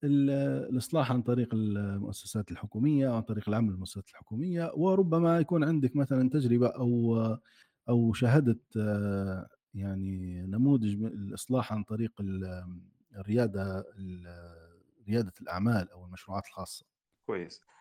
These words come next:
Speaker 1: هو
Speaker 2: آه.
Speaker 1: بالنسبة لل-، بالنسبة للإصلاح في ال-، يعني في العمل ال-، أو في القطاع العام، أنا حتى معناها رجوعي ل-، لليبيا بعد فترة سنوات قلت لك من العمل برا،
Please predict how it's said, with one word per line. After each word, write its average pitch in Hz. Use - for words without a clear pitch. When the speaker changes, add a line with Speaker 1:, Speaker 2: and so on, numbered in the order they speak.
Speaker 1:
هو 175
Speaker 2:
آه. -
Speaker 1:
بالنسبة 180
لل-، 131
بالنسبة 135
للإصلاح 127
في -
ال-، 113
يعني 104
في -
العمل 92
ال-، 90
أو 92
في -
القطاع 98
العام، 113
أنا 104
حتى 101
معناها 95
رجوعي 101
ل-، 92
لليبيا 92
بعد 90
فترة -
سنوات 92
قلت -
لك -
من 104
العمل 98
برا، 107